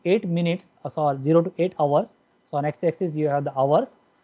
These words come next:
So zero to eight hours, the intensity was point three centimeter per hour. Between eight to sixteen, the intensity was around, let's say, point two five.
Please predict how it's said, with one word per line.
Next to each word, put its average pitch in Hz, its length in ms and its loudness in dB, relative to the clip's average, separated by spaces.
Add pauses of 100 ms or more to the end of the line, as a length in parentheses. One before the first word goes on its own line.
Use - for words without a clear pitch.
(260)
So 156 80 -4
zero 180 240 4
to 175 180 0
eight 185 140 4
hours, 208 360 4
the 170 80 -6
intensity 196 540 -2
was 208 240 2
point 165 440 0
three 196 260 -2 (420)
centimeter 165 560 0
per 147 160 -2
hour. 156 300 2 (420)
Between 180 380 0
eight 240 240 2
to 247 80 0
sixteen, 220 520 -2
the 190 80 2
intensity 175 460 0
was 165 280 4
around, 156 420 2 (420)
let's 160 160 0
say, 175 140 2
point 160 340 -2
two 165 80 -4
five. 190 340 0